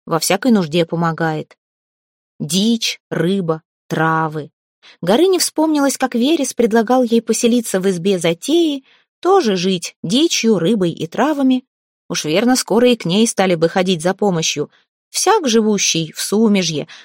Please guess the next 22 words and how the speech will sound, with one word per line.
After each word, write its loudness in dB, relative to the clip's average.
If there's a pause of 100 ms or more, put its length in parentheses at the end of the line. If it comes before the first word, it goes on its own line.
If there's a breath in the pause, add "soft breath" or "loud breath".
кажется -4 (160)
мудрецом, -2
будто -2
мудрость 4
оттуда 2
ветром 4
несет. -2 (1000)
Почти -4
все -2
девки 0
и 4
бабы 0
знают -2
кое-какие -2
нужные -2
зелья, -2
хоть -4
и -4
склонные 2
все -2
подряд 0
хвори 0